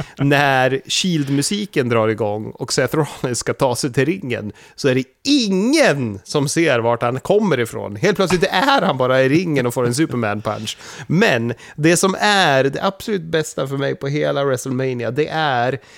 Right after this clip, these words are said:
när Roman har valet att antingen sänka Cody med en stol och behålla bältet,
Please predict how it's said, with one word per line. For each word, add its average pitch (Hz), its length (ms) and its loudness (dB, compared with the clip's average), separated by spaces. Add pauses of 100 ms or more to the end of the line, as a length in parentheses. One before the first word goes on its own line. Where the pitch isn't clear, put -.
(140)
när 127 120 0
Roman 151 460 2
har 127 180 0
valet 123 840 0 (240)
att 120 200 -4
antingen 170 920 0 (100)
sänka 151 480 -2
Cody 151 380 0
med 117 160 0
en 117 80 -2
stol 160 580 -6 (260)
och - 160 -12
behålla 127 440 2
bältet, 113 580 -2